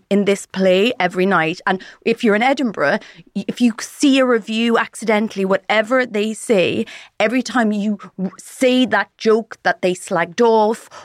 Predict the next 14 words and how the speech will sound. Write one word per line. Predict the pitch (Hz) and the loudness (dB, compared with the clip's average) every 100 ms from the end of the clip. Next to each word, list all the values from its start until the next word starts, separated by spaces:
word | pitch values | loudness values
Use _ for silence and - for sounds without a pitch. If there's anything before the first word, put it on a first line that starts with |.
| - | -2
or | 190 | 0
do | 180 220 208 | 0 0 -2
the | 196 | 0
bit | 240 220 - | 0 -2 -2
that | |
they | 190 | -2
said | - 202 175 | 0 -2 -2
they | 170 | -4
hate, | 175 214 208 | 0 0 0
it's | 190 214 | -4 -4
like | 202 | -4
a | 208 | -4
director's | 165 202 208 226 - - 214 - | -2 0 0 0 -6 -2 -2 -2
commentary | - 202 220 196 - 165 202 | -4 0 2 0 -2 -4 -4